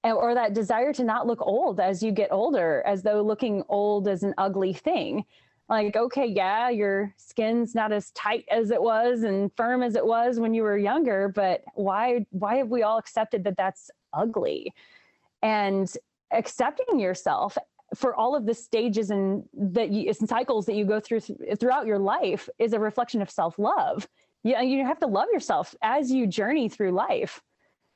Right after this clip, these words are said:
So it just, yeah, it's just frustrating that people strive to look like something they're not based on something that they see as socially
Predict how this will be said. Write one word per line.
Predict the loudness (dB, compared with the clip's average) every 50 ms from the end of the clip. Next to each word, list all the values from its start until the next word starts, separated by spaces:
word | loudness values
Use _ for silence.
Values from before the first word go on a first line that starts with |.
| _ _ _ _
So | -10 -2 0 2 2 4 2 2 2 0 0 -2 -8 _ _ _ -2
it | 0 0 0 0 0
just, | -2 -2 -2 -2 -6 -4
yeah, | 0 0 2 2 2 0
it's | -2 -2
just | -2 -6 -6 -2
frustrating | -2 -2 -2 -2 -2 -2 0 0 0 0 0 0 0 2
that | 2 0 0 0 -2
people | -2 -2 -2 0 0 0 2 0 0
strive | -2 -6 -4 -2 0 0 0 0 0 -2
to | -2
look | -2 0 0
like | -2 -4 -2
something | -2 -4 -2 -2 -2 -2
they're | 0 0 0
not | 0 0 0 0 0 -2 -4 -4 -8 -20 _ _ _ _ _ _ _ _ _ _
based | 0 0 0 0 -2 -4 -2
on | -2 0 0 2 0 0
something | 0 0 -2 -2 0 -2 -2
that | -2 0
they | -2 -2 -2
see | -2 -8 -10 -6 -4 -2 0 0 0 0 0
as | -2 -2 -2 -2 -2 0 -2 -2 -4 -6 -12 -20 _ _ _ _ _ _ _ _ _ _ _
socially | -4 -2 -2 -2 0 -2 -2 0 0 -2